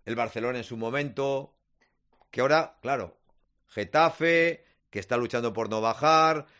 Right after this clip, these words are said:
Levante, que es el último, Mallorca, que está luchando por no bajar. Esta es nuestra liga. Bueno, pues la máscara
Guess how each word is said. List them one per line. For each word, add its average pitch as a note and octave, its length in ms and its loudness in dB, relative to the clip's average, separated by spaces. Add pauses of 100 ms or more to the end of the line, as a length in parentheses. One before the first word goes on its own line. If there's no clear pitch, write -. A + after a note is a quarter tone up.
(120)
Levante, C#3 540 0
que B2+ 80 -2
es A#2+ 100 -4
el A#2 120 0
último, D#3+ 640 2
Mallorca, B2 480 -2
que A#2 60 -2
está A#2 140 -2
luchando A2 360 -4
por G#2+ 160 -6
no G#2 100 -4
bajar. D3+ 640 2 (340)
Esta C#3 260 -4
es G#2 60 -8
nuestra F2 280 -10
liga. E2+ 300 -18 (460)
Bueno, A#2+ 160 -2
pues A#2 220 -8 (420)
la G#2 220 -4
máscara D#3+ 720 0